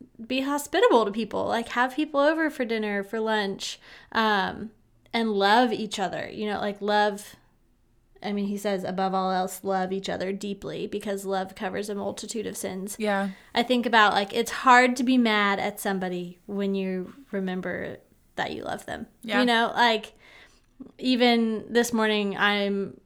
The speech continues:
Speaker 1: got mad at Everett for something, and yes, I'm mad at him, but
Speaker 2: <laughs>
Speaker 1: also, like, I love him. So <laughs> it's
Speaker 2: Yeah.
Speaker 1: okay. Like, love covers a multitude of sins, and,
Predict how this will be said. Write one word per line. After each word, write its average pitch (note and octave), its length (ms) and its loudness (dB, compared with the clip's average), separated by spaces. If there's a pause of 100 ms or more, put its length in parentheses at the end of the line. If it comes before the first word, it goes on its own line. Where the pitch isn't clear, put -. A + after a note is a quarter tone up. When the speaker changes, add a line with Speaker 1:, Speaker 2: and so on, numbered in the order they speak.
Speaker 1:
got G#3 200 4
mad G#3 220 4
at - 100 2
Everett F#3+ 280 0
for G#3+ 100 -6
something, G3 600 -4 (320)
and G3 800 -4 (360)
yes, G#3+ 360 0
I'm A#3 140 2
mad G3+ 240 4
at G#3+ 80 -2
him, C4+ 200 2
but C#4+ 100 6
Speaker 2:
<laughs> - 20 8
Speaker 1:
also, D4 300 4
like, C#4 180 -2
I C#4 100 2
love D#4 240 2
him. A3 300 -4
So A#3+ 560 6 (320)
<laughs> - 340 -20
it's B3+ 200 2
Speaker 2:
Yeah. E4 160 10
Speaker 1:
okay. B3+ 480 8
Like, A3+ 460 2
love A3+ 440 6
covers G#3+ 440 4
a G3+ 60 0
multitude G3 580 2
of F#3 160 -2
sins, - 440 -8
and, G3 360 -6